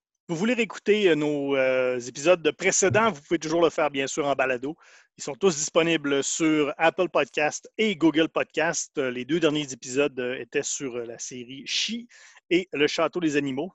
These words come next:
les deux premiers épisodes de notre confinement. On est également sur la, sur Facebook. Venez nous, euh, aimer la page. Euh, il y a plein de choses là-dessus sur le Facebook, euh, E égale R G deux,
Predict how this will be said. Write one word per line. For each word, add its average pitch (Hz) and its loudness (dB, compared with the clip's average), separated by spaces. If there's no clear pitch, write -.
les 120 -12
deux 127 -8
premiers 135 -8
épisodes 135 -4
de 131 -4
notre 131 -6
confinement. 180 -2
On 190 0
est 220 -2
également 196 2
sur 165 -2
la, 143 2
sur - -8
Facebook. 143 0
Venez 127 -4
nous, 139 -2
euh, 120 -4
aimer 196 6
la 220 2
page. 180 0
Euh, 123 -4
il 127 -2
y 131 -2
a - -4
plein 196 2
de 185 -4
choses 190 2
là-dessus 165 0
sur 151 -2
le 139 2
Facebook, 156 0
euh, 143 -2
E 156 8
égale 151 2
R 139 -6
G 139 0
deux, 139 -8